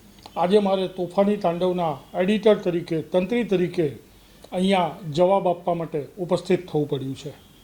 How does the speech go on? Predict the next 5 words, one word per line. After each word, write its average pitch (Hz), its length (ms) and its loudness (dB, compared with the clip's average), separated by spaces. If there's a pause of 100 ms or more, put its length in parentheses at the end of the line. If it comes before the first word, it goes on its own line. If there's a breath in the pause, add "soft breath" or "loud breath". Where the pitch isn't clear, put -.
(1200)
કુટુંબમાં 214 680 4 (300)
કેટલાક 196 360 2
બનેલા 180 600 2
બે 170 160 0
ત્રણ 175 360 -2